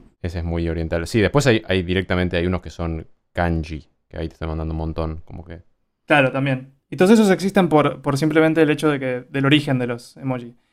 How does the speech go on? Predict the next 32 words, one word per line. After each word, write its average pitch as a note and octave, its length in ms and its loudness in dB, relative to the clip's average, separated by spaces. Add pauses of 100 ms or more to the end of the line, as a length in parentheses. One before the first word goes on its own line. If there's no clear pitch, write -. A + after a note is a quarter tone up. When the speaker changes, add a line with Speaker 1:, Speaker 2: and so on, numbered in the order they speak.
(100)
Speaker 1:
Ujú. F2+ 300 -8
Speaker 2:
Algo A#3 200 6
que A3 80 4
es G3+ 40 6
muy G#3+ 120 6
curioso G#3 340 4
de F3 80 6
esto D#3+ 340 2
es D3+ 120 -2
que, D#3+ 340 2 (100)
o E3+ 80 -12
sea, E3+ 100 4
los E3+ 120 6
emojis G#3+ 260 6
fueron G3+ 220 6
el-, D#3+ 160 6
elegidos D#3+ 500 4
originalmente E3+ 460 0
arbitrariamente D3 640 4
por C3+ 140 -2
este, C3+ 200 -6 (420)
eh, D3 120 -18
señor C3+ 400 -2
Kurita. C#3 460 -2 (380)
Speaker 1:
Ujú. F#2+ 300 -6 (240)
Speaker 2:
Y F3 160 -2
es A#3 180 4 (180)
casi A3+ 220 6
una A3+ 80 8
excepción. F3 540 4
En D#3 220 2
Unicode, F#3+ 540 4